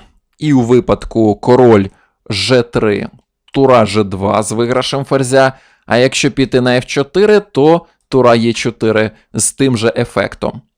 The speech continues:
Тому король Аш чотири зіграв войташек, Коробов дав шах з поля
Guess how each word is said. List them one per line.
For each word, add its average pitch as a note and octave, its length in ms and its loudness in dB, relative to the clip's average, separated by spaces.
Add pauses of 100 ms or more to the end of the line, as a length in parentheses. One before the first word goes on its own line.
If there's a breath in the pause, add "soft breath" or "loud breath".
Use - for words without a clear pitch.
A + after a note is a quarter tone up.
(140)
Тому F3 240 4
король D#3 320 2
Аш B2 240 0
чотири A2+ 540 0
зіграв A2+ 440 -2
войташек, D#3 800 -2
Коробов B2+ 500 2
дав A#2+ 240 0
шах A2+ 340 -2
з - 140 -8
поля A#2+ 420 0